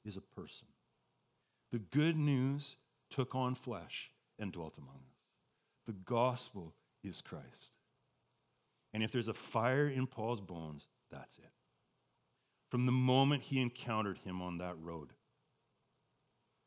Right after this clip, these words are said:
Now, Paul's life also teaches us that the fuel matters.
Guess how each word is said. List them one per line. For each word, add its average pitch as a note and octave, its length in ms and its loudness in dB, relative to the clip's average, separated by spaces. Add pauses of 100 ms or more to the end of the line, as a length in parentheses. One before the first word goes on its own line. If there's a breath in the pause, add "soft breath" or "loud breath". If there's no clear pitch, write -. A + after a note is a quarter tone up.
(160)
Now, E2+ 280 -4 (960)
Paul's G#2+ 220 -2
life G#2 240 0
also A2 240 0
teaches - 400 -8
us D#2 240 -10 (480)
that - 140 -8
the - 60 -12
fuel B2 380 0
matters. F2+ 680 -4